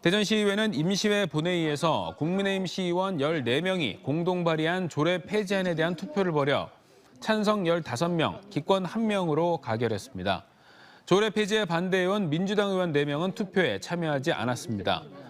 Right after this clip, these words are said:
본회의장 밖에서는 시민단체들과 야당이 교육까지 흔드는 반민주적 현실이 개탄스럽다며 공동 결의대회를 열었고, 인근에선 보수 성향의 단체들이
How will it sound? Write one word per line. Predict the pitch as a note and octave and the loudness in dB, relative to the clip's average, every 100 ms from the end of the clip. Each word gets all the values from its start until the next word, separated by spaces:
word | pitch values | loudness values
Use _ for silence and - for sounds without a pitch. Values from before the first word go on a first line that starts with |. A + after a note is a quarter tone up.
| - - - | -20 -20 -6
본회의장 | - G#3 A3+ A3 F#3 | 0 2 2 0 0
밖에서는 | F#3 G3 F#3 G3+ | 0 0 0 0
시민단체들과 | G#3 - A#3 A3+ G#3+ G3 F#3+ F3 E3+ F3 E3+ | -2 0 0 2 0 0 0 0 2 2 2
야당이 | A#2+ A#2+ D3 D3 E3 B2 F2 - | 0 0 0 0 0 0 -2 -4
교육까지 | D3 F#3 F#3+ G3+ F#3 F3+ | -2 -2 0 0 0 -2
흔드는 | E3+ E3 F3 G3 F3 | -2 0 0 -2 0
반민주적 | C3+ E3+ F3 C3 E3+ F#3+ G3+ F3 | 0 2 0 0 0 0 0 0
현실이 | F3 D3+ C#3+ F#2+ | -2 0 0 0
개탄스럽다며 | B2+ B2+ F3+ D#3+ D#3+ C3+ C3+ C#3+ G2+ - - - - | -4 -2 -2 2 0 2 0 2 -2 -4 -16 -20 -2
공동 | E3+ G3+ G3+ G#3 | 0 2 2 0
결의대회를 | D#3+ C#3 F3+ F3+ E3 D3 | 0 0 2 0 0 2
열었고, | C3 A#2+ - D3+ F2+ - _ - - | 0 0 0 0 0 -8 _ -20 -8
인근에선 | D#3+ F3+ G3 F#3 G#3 G3 | -2 2 2 2 0 0
보수 | E3 F#3 G3 | 0 0 0
성향의 | G3 G3+ G3 F#3+ | -2 0 0 0
단체들이 | D#3+ D3 D3+ D3+ D3+ F2 | 0 0 0 2 0 -2